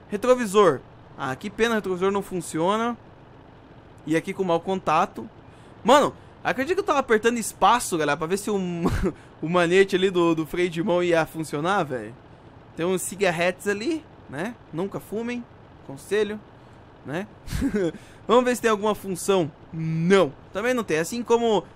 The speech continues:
o Volvo não tem função aqui, a Scania, velho. Vamos dar uma buzinada. Mesma buzina do Volvo. Só que vamos aqui, câmera externa.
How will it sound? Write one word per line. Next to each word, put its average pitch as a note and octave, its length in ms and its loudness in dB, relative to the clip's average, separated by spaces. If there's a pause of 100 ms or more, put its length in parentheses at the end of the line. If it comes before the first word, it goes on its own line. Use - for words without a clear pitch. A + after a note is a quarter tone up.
(120)
o A3+ 140 0
Volvo G3 400 2
não F#3+ 320 0
tem F#3+ 200 0
função D#3+ 540 -6
aqui, D3+ 500 -6
a C#3+ 200 -2
Scania, D#3+ 640 -2
velho. C#3 220 -2
Vamos G3 120 -4
dar G#3+ 80 4
uma G#3 60 2
buzinada. G#3 540 0 (1080)
Mesma C4 360 2
buzina G3 420 -4
do G#3 160 -8
Volvo. D3 360 -4
Só A#3+ 180 -2
que C4+ 120 -8
vamos B3 260 4
aqui, G#3 180 -6
câmera G3+ 260 -2
externa. G3+ 520 0